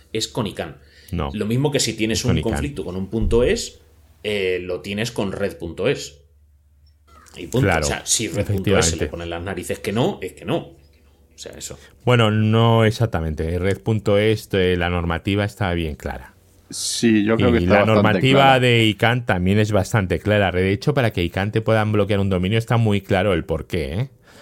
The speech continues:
Speaker 2: O sea, no es aquello de, "Me han bloqueado y no sé por qué". No, no, no sé por qué,
Speaker 1: No,
Speaker 2: ¿no?
Speaker 1: no
Speaker 2: O
Speaker 1: has
Speaker 2: sea,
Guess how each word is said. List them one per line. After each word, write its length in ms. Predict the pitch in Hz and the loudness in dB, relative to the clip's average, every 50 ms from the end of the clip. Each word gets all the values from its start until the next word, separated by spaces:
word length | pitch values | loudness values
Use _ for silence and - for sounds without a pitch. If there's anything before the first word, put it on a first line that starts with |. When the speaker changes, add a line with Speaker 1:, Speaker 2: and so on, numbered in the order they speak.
| - _ | -20 _
Speaker 2:
O 20 | _ | _
sea, 240 | - - 101 80 78 | -4 -2 -2 -2 -2
no 100 | 82 90 | -4 -6
es 100 | 98 - | -4 -2
aquello 340 | 120 104 110 113 107 101 95 | -2 0 0 0 0 0 0
de, 520 | 90 92 90 90 85 82 82 78 78 76 - - - - - _ - | 2 2 2 2 0 0 0 -2 -4 -6 -8 -12 -20 -20 -12 _ 0
"Me 100 | 110 123 | 2 2
han 160 | 147 170 185 | 2 4 4
bloqueado 600 | 208 214 196 196 185 175 185 196 202 196 190 180 | 2 2 2 2 0 0 2 2 2 2 2 2
y 100 | 170 170 | 2 2
no 220 | 160 160 175 190 190 | 0 0 2 0 0
sé 200 | 190 - 202 196 | 2 0 0 2
por 300 | 190 175 151 147 123 - | 2 2 2 2 0 0
qué". 280 | - 160 147 120 - - | 0 0 0 0 -2 -6
No, 240 | 87 87 87 82 71 | -4 -4 -2 -2 -4
no, 160 | 65 65 67 | -6 -8 -10
no 220 | 71 80 80 80 85 | -10 -8 -8 -6 -6
sé 160 | - - 101 | -4 -6 -4
por 160 | 95 87 - | -4 -4 -6
qué, 160 | - - 98 | -4 -4 -4
Speaker 1:
No, 220 | 92 80 - - - | -4 -2 -2 -2 0
Speaker 2:
¿no? 60 | 117 | 0
Speaker 1:
no 60 | - - | 0 0
Speaker 2:
O 20 | |
Speaker 1:
has 80 | - | 0
Speaker 2:
sea, 60 | - | 0